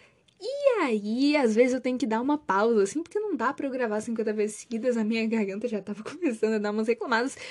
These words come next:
mas é uma coisa que eu gosto demais, demais, demais de fazer, eu adoro tá aqui com vocês.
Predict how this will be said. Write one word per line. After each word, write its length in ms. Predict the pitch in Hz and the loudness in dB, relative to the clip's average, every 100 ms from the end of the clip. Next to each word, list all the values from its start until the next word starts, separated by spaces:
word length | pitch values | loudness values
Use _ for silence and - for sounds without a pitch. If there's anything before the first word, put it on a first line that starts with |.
| - - | -14 -4
mas 600 | 392 415 415 - - 392 | 2 2 2 -4 -2 4
é 140 | 320 | 4
uma 200 | 320 311 | 4 2
coisa 300 | 311 311 302 | 4 2 2
que 80 | 302 | 2
eu 80 | 294 | 2
gosto 500 | 214 240 240 - 254 | 4 2 0 -4 -2
demais, 680 | 196 214 247 247 175 202 202 | -2 2 2 2 0 0 -2
demais, 540 | 226 220 185 196 208 | -2 -4 -4 -6 -6
demais 560 | 254 359 311 339 359 330 | -8 -6 -2 0 0 -2
de 80 | 339 | -6
fazer, 540 | 381 302 214 226 240 | -4 -4 4 4 6
eu 120 | 269 | 4
adoro 420 | 330 240 226 247 | 2 2 4 4
tá 120 | 233 240 | 4 0
aqui 180 | 220 | -2
com 140 | 220 233 | -4 0
vocês. 320 | 254 254 208 | 4 4 2